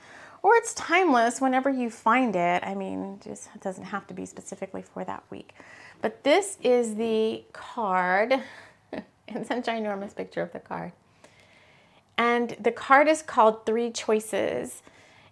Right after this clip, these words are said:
And it says, "Emily didn't want to choose. She loved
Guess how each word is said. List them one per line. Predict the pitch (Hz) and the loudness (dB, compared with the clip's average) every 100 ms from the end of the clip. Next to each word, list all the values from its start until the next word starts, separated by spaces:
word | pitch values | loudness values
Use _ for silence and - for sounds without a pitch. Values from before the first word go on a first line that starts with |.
| - | -4
And | 226 226 | 0 2
it | 220 | 2
says, | 247 226 - | 2 2 2
"Emily | 247 311 311 208 190 196 233 | 2 6 6 4 0 -2 0
didn't | 262 285 285 | 2 4 4
want | 277 320 | 2 0
to | - | -6
choose. | 233 - 214 220 240 247 - - _ _ _ | -10 -6 -6 -6 -8 -10 -14 -18 _ _ _
She | - 277 | -2 2
loved | 262 269 269 247 | 8 10 8 6